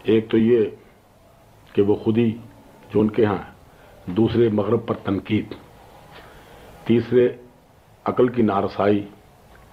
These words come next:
اور عشق کے ساتھ ان کی وابستگی،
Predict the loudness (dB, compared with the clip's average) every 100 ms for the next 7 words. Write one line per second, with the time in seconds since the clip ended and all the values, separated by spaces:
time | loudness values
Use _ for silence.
0 | -20 -20 -20 -20 -8 -2 -2 0 -2 -2
1 | -6 -20 -20 -20 -20 -20 -20 -20 -20 -20
2 | -20 -20 -20 -20 -6 -2 0 0 -2 -6
3 | -6 -6 -6 -10 -12 -16